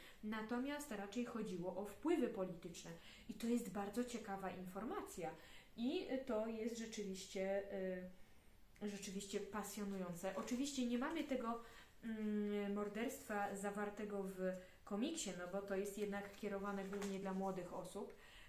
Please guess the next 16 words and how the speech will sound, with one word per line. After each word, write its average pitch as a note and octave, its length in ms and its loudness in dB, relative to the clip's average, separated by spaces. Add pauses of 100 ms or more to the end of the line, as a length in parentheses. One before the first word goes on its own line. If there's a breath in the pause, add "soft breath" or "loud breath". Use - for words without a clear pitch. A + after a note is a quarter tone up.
(140)
y, G3 480 4
ale A#3 520 4
jest A#3 420 -2
to G#3 300 4 (180)
też, G3 340 0
y, F#3+ 360 0 (100)
no, D4 140 0 (1400 loud breath)
i, B3 360 -2
i - 20 4
jest - 340 0
to D4+ 220 6 (120)
takie C#4 380 2
trochę D4+ 340 2
oddające C#4 680 4
jednak, A#3 580 2
em, G3+ 600 -2